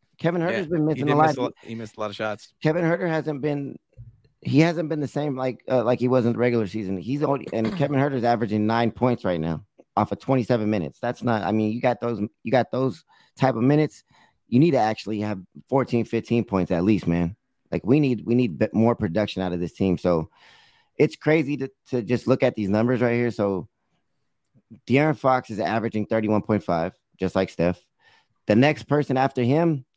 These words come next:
Speaker 1: not even in twenties points, it's Malik Monk with seventeen point five. Then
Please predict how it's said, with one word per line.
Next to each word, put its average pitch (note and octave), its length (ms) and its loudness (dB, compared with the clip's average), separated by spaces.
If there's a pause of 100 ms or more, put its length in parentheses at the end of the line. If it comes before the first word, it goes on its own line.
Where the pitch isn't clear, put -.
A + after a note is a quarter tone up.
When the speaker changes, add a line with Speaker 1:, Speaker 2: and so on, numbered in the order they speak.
(220)
Speaker 1:
not C3+ 180 2
even D#3+ 200 0
in C3 140 -4
twenties B2+ 340 -6
points, - 400 -6
it's - 180 -2
Malik A2+ 300 4
Monk A2 240 2
with F2+ 100 -8
seventeen G2+ 420 -2
point F#2 220 -2
five. D2 260 -2 (800)
Then A2 240 0